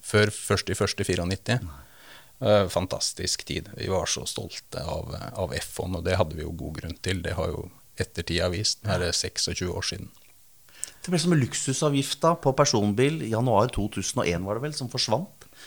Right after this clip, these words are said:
Speaker 2: Frem til da var det jo luksusavgift på takluke, på lettmetallfelger, til og med på airbager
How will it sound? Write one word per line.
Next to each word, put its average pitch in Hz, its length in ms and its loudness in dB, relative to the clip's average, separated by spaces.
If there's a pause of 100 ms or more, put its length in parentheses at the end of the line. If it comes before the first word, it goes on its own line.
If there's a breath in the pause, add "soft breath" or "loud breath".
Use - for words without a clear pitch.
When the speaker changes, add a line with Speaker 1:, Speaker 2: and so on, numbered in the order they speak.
(140 loud breath)
Speaker 2:
Frem 107 240 4
til 135 120 4
da 120 120 6
var 123 100 4
det 117 80 4
jo 110 100 2
luksusavgift 117 880 -4
på 104 100 4 (100)
takluke, 104 800 0
på 104 120 -4
lettmetallfelger, 101 840 0
til 101 120 2
og 101 80 6
med 104 60 2
på - 160 0
airbager 113 720 0